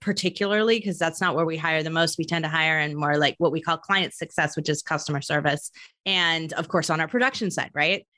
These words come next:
And it's just a mess of, like, sometimes we'd make offers and then they would turn 'em down, like,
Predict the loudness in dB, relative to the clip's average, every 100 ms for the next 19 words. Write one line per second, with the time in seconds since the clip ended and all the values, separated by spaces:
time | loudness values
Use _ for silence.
0 | -4 0 2 0 -2 -2 -2 0 2 2
1 | 2 2 0 -2 0 0 0 0 0 0
2 | -2 0 2 0 -2 -4 -2 -2 2 0
3 | 2 0 0 0 -2 -4 0 2 2 -2
4 | -2 0 2 0 0 2 2 0 2 2
5 | 0